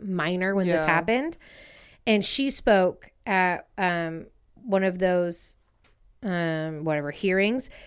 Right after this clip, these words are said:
Speaker 1: And she basically testified that he had
Speaker 2: Absolutely not.
Speaker 1: ruined her husband's life.
Speaker 2: Mm-hmm.
Speaker 1: Even though Andrew married her, he was never the same again.
Speaker 2: Yeah.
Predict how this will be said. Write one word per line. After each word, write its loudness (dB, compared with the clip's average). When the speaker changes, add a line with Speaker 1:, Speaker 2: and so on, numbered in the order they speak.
Speaker 1:
And 2
she 0
basically 6
testified 0
that -4
he 4
had 4
Speaker 2:
Absolutely -6
not. -6
Speaker 1:
ruined 4
her 0
husband's 0
life. -2
Speaker 2:
Mm-hmm. -10
Speaker 1:
Even 2
though 8
Andrew 2
married 4
her, 4
he -4
was -2
never 4
the 0
same 0
again. 0
Speaker 2:
Yeah. -4